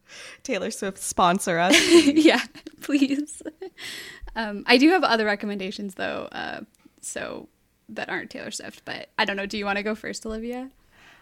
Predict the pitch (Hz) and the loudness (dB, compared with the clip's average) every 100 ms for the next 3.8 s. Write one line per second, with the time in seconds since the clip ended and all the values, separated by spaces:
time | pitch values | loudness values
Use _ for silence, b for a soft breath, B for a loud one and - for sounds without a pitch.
0 | - 247 302 370 349 - 214 254 254 - | 4 4 4 0 -2 0 0 0 -4 0
1 | 214 226 214 190 185 185 175 180 175 170 | 2 2 4 4 2 -6 -8 -6 -4 -6
2 | 175 180 196 - - 196 - 220 214 202 | -8 -6 -6 -8 -10 -10 -6 -6 -4 -4
3 | 226 233 226 - 226 175 175 - | -2 -4 -4 -8 -6 -4 -6 -12